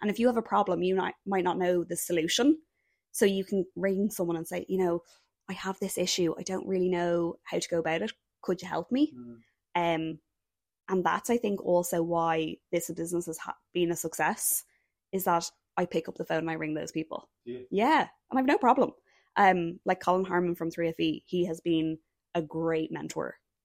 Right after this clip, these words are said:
Speaker 1: to me over the years. Um, and, like, we would have been classified as competitors when we had the shop in town,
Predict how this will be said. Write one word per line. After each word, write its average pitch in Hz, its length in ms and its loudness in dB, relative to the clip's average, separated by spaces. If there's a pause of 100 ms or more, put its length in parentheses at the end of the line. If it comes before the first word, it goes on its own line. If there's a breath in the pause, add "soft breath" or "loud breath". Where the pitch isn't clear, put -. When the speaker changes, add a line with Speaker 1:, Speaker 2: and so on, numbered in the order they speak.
(180)
Speaker 1:
to - 100 -2
me 160 200 0
over 151 120 -8
the - 80 -6
years. - 460 -6 (460)
Um, 156 400 2 (520)
and, 185 140 6
like, 170 240 4 (800)
we 208 220 4
would 214 100 10
have 202 80 2
been 190 160 6
classified 175 480 0
as 156 220 0 (240 soft breath)
competitors 180 720 6
when 175 100 8
we 160 80 4
had 156 120 2
the 165 80 -2
shop 151 240 4
in 170 80 4
town, 202 340 8